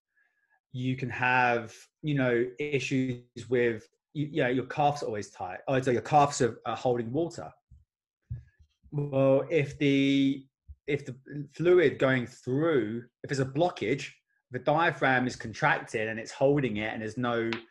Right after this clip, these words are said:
we're not creating the pressure system to pump it back up.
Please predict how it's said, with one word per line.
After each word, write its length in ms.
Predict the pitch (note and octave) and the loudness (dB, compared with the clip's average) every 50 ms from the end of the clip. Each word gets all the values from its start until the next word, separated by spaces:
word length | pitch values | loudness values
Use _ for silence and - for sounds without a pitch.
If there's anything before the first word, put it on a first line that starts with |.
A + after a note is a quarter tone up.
| _ _ _ _ - | _ _ _ _ -4
we're 60 | C3 | -2
not 220 | C3+ C#3+ C#3+ C#3 - | -2 -2 -2 -4 -4
creating 280 | - C#3+ C3+ C3 C3 | -2 -2 -2 -2 -4
the 80 | B2 G#2+ | -8 -10
pressure 380 | - - - D3 D#3 D3+ - C#3+ | -10 -6 -4 -2 -2 -2 -4 -6
system 420 | - - B2 A#2 - - A#2 G#2+ | -6 -4 -6 -6 -6 -8 -12 -12
to 80 | G2+ G#2+ | -12 -14
pump 280 | - - - C3+ - - | -14 -10 -10 -8 -8 -8
it 100 | - - - | -10 -12 -12
back 180 | F#2 F2 - - | -14 -8 -4 -2
up. 360 | G3+ E3+ A2+ B2 D3 - | 0 2 2 0 0 -2